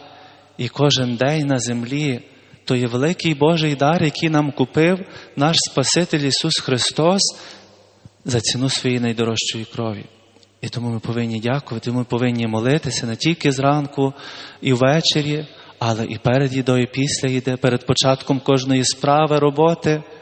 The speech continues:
а в кінці маємо подякувати Богові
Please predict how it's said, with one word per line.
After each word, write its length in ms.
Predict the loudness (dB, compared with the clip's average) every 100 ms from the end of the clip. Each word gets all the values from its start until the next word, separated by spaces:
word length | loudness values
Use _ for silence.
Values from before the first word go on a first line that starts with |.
| -20 -20 -20 -20 _
а 80 | -6
в 60 | -4
кінці 360 | -4 -4 -2
маємо 440 | 0 0 0 -2 -4
подякувати 800 | -4 -2 0 0 -2 -4 -2
Богові 520 | 0 0 0 -4 -8